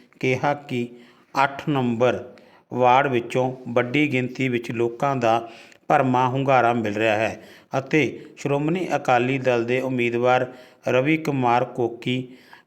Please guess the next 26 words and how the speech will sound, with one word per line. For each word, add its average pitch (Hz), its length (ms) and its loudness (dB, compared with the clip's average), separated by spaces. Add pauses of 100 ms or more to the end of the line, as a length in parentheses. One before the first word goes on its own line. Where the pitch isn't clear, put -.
ਵੱਡੀਆਂ 139 440 0
ਵੋਟਾਂ 120 520 -2 (680)
ਨਾਲ 123 360 4
ਜਿੱਤ 135 300 -4
ਹਾਸਲ 127 400 0
ਕਰਕੇ 120 680 -2 (460)
ਇਸ 156 180 -4
ਵਾਰਡ 127 400 4
ਦੇ 120 220 0
ਵਿਕਾਸ 123 520 0
ਕਾਰਜ 113 440 0 (420)
ਕਰਾਉਣਗੇ। 120 680 0
ਉਹਨਾਂ 147 280 -2
ਕਿਹਾ 135 380 -2
ਕਿ 139 240 -10
ਆਉਣ 131 200 -2
ਵਾਲੇ 123 380 2 (560)
ਦਿਨਾਂ 131 280 2
ਵਿੱਚ 117 360 -2 (680)
ਸਾਬਕਾ 143 460 4
ਕੇਂਦਰੀ 139 440 0
ਮੰਤਰੀ 127 540 -2
ਅਤੇ 131 200 -2
ਬਠਿੰਡਾ 123 520 0
ਤੋਂ 135 220 -2
ਮੈਂਬਰ 120 440 0